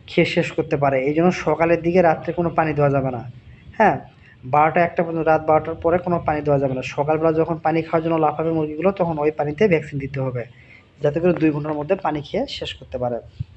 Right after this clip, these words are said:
এবং এই টিকাটা আপনারা এইভাবে করে গুলাবেন, হ্যাঁ? টিকাটা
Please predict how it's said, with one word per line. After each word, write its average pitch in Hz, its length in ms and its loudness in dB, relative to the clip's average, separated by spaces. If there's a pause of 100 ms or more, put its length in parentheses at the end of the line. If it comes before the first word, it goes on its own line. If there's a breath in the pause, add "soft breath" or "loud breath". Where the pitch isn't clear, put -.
(1400 soft breath)
এবং 151 120 -2 (100)
এই 165 140 2
টিকাটা 180 380 4
আপনারা 180 220 0
এইভাবে 160 240 2
করে 160 120 2 (100)
গুলাবেন, 127 340 -2 (100)
হ্যাঁ? 226 180 -8 (460 soft breath)
টিকাটা 170 340 2